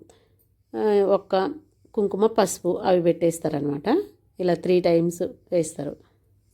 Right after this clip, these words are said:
అందరు పిలుస్తూ ఉంటారండి, అందరి ఇళ్ళకి వెళ్ళాలి. ఇంకా బియ్యం అయితే నిండిపోతాయి. మనం పోసే, ఏ, రెండు కేజీల బియ్యంకి మనకు అందరు పోసేసరికి మూడు కేజీలు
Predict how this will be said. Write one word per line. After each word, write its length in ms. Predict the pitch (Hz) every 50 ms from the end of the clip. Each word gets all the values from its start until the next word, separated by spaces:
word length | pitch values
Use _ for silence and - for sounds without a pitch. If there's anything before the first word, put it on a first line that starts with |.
| _ _ _ _ _ _ _ _ _ _ _ _ _ _ _ _ _ _ _ _ _ _ _ _ _ _ - - _ _ - _ _ _ _ - - - - - _ _ _ _ _ _ _ _ _ _ _ _ _ _ _ _ _ _ _
అందరు 440 | 220 196 185 185 185 190 196 214 214
పిలుస్తూ 420 | 220 220 190 180 180 - - 202 190
ఉంటారండి, 440 | 190 180 170 170 160 160 165 180 220
అందరి 380 | 233 214 190 185 180 185 185 180
ఇళ్ళకి 280 | 180 180 180 180 180 190
వెళ్ళాలి. 380 | 170 156 156 156 151 165 226 330 - - - - _ _
ఇంకా 180 | _ _ - 185
బియ్యం 280 | 175 180 190 196 190
అయితే 180 | 185 180 180 240
నిండిపోతాయి. 600 | 220 196 185 185 185 180 180 180 165 170 170 160
మనం 200 | 165 165 165 165 165
పోసే, 360 | 170 175 185 175 180 202 190 185 180 180 175 - - - _ _ _ _
ఏ, 80 | 190 185 180 180
రెండు 240 | 180 180 180 185 175
కేజీల 380 | 175 - 196 190 175 196 190 190
బియ్యంకి 460 | 170 175 180 180 185 190 196 - 294
మనకు 340 | 254 240 202 196 180 175 - 185
అందరు 380 | 180 175 175 175 180 180 180 180
పోసేసరికి 460 | 170 175 170 165 - 196 226 240 247
మూడు 240 | 226 196 185 175 165
కేజీలు 460 | 160 - 170 165 165 170 165 175 226